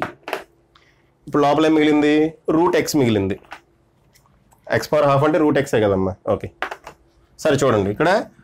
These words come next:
first upper limit apply చేయాలి t. First ఏం చేయాలమ్మా? Upper limit apply చేయాలి t, తర్వాత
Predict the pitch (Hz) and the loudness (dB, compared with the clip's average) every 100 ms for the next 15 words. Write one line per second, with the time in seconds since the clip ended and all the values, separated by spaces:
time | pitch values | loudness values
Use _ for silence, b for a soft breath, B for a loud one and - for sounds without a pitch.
0 | - 175 175 - 208 160 170 190 - 143 | -6 -2 -2 -2 0 2 2 -2 -2 -2
1 | - 180 180 180 151 151 151 147 147 135 | 0 0 2 2 2 2 2 2 2 0
2 | 160 156 - _ _ _ _ _ _ _ | 0 0 -2 _ _ _ _ _ _ _
3 | _ _ 131 156 151 151 151 160 226 - | _ _ -2 2 2 4 4 2 0 -4
4 | b b b b - 135 - 131 160 170 | b b b b -4 -2 0 0 2 2
5 | 156 147 143 139 135 135 - 147 151 - | 2 2 2 2 2 2 0 0 0 -6
6 | _ - 143 156 | _ -2 0 2